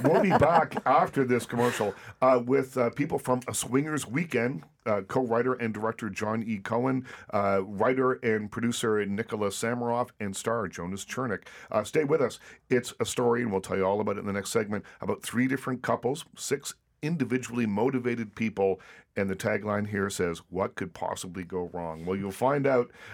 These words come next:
uh, this weekend when it hits theaters. Stay with us. Welcome back, everybody. I'm Richard Krause. In studio, we have from A Swingers Weekend, that's coming soon to a theater near you,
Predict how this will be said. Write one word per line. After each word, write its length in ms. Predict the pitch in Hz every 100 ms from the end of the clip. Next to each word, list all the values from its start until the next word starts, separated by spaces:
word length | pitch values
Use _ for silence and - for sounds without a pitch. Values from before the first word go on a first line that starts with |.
| -
uh, 140 | 101
this 240 | 98 127 123
weekend 360 | 123 120 95
when 80 | 90
it 120 | 87
hits 260 | 92 107 -
theaters. 420 | 98 85 76 73 - _
Stay 180 | - 98
with 160 | 76 69
us. 200 | - - _
Welcome 260 | - 175 151
back, 220 | 139 143
everybody. 420 | 113 110 113 123
I'm 160 | 120 113
Richard 260 | 110 98 87
Krause. 400 | 151 139 127 - - -
In 200 | 139 170
studio, 540 | - 160 180 123 127 - -
we 160 | 120
have 400 | 123 117 117 117 -
from 400 | - 139 156 107 -
A 60 |
Swingers 520 | 90 - 120 139 131 -
Weekend, 520 | 131 143 110 123 113
that's 260 | 101 - - -
coming 300 | - 117 120
soon 260 | - 127
to 120 | 123 107
a 40 |
theater 400 | 98 123 127 117
near 260 | 113 120 117
you, 420 | 101 123 131